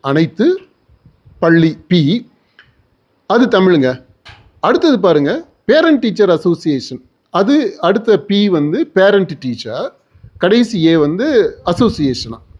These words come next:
அனைத்து பள்ளி பேரண்ட் டீச்சர் அசோசியேஷன் அப்பா அப்படின்னு சொல்லிட்டு ஒரு ஆப்புக்கு பேர் வைக்கிறீங்க.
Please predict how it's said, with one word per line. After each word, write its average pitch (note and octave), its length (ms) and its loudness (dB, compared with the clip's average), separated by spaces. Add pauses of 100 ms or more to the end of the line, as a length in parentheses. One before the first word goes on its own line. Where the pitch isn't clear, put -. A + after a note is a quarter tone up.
(360)
அனைத்து G#3+ 500 0
பள்ளி F#3+ 520 0
பேரண்ட் G#3+ 420 0
டீச்சர் - 320 0
அசோசியேஷன் D3 800 0 (120)
அப்பா D3 680 -4 (140)
அப்படின்னு D#3 280 2
சொல்லிட்டு C#3+ 280 -2
ஒரு F3+ 140 2
ஆப்புக்கு - 480 2
பேர் D#3 220 2
வைக்கிறீங்க. A#2 420 -4